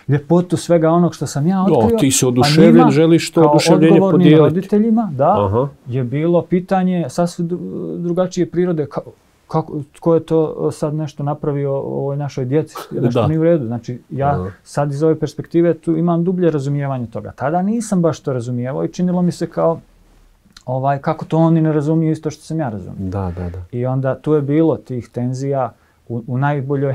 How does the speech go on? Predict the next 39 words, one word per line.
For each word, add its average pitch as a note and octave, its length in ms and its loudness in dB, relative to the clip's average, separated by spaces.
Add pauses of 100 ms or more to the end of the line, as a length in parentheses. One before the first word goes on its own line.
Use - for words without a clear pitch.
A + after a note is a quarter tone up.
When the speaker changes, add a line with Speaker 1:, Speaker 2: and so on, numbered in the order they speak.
Speaker 1:
<laughs> - 0 -
namjeri, C#3+ 500 -4
ovaj, A#2+ 340 -2
ja B2 100 -4
sam A#2+ 200 -10
s - 100 -16
mojim B2+ 240 -6
ocem C3 280 -6
imao B2+ 220 -4
te B2+ 200 -6
dijaloge B2 560 -4
i, A2+ 280 -8
ovaj, G#2+ 400 -8 (420)
a, G#2 260 -8 (200)
on B2+ 220 -6
je B2 240 -6
meni B2 300 -6
bio, B2 320 -4
a, G#2+ 280 -10
rekao A#2+ 340 -6
da A2+ 100 -6
ja A#2 180 -4
više A2+ 260 -10
ne G#2+ 100 -4
čitam C3+ 600 -6
Bibliju, C3+ 460 -6
da A2+ 140 -8
ju G2+ 140 -8
ne G2+ 140 -4
proučavam, C3+ 760 -2
da A2+ 80 -6
ne A2 140 -4
odlazim C3 400 -4
na C3 80 -6
takva C3 340 -6
predavanja. C3 640 -4
Speaker 2:
Postaje C3+ 380 0
opasna C3 400 0
knjiga. C3 360 2